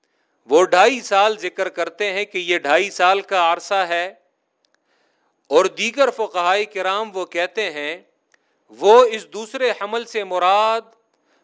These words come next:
ماں کے پیٹ میں جو حمل کی اقل مدت ہے وہ چھ مہینے ہے، تو وہ اس سے چھ مہینے کی مدت وہ مراد لیتے ہیں، اور دو سال وہی دودھ والا، دودھ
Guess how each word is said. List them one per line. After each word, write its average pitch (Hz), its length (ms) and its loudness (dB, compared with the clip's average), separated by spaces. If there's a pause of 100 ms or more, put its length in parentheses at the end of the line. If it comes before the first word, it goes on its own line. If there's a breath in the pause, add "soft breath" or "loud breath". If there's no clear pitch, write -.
ماں 185 420 2
کے 220 180 -4
پیٹ 247 420 -2
میں 220 280 -10
جو 214 160 -6 (340)
حمل 220 280 -6
کی 247 220 -14 (120)
اقل 269 380 -4
مدت 208 500 -10
ہے 214 160 -4
وہ 196 180 -6
چھ 233 320 -8
مہینے 185 460 -10
ہے، 123 220 -14 (1040)
تو 170 120 0
وہ 214 140 6 (120)
اس 247 180 -4
سے 254 160 -4
چھ 269 340 -8
مہینے 226 440 -8
کی 208 200 -16
مدت 190 480 -8
وہ 185 120 -6
مراد 165 400 0
لیتے 196 400 -4
ہیں، 202 240 -6 (880)
اور 226 520 8 (320)
دو 233 220 6
سال 214 400 0
وہی 185 320 -6 (100)
دودھ 202 320 -8
والا، 190 420 0 (760)
دودھ 214 240 -4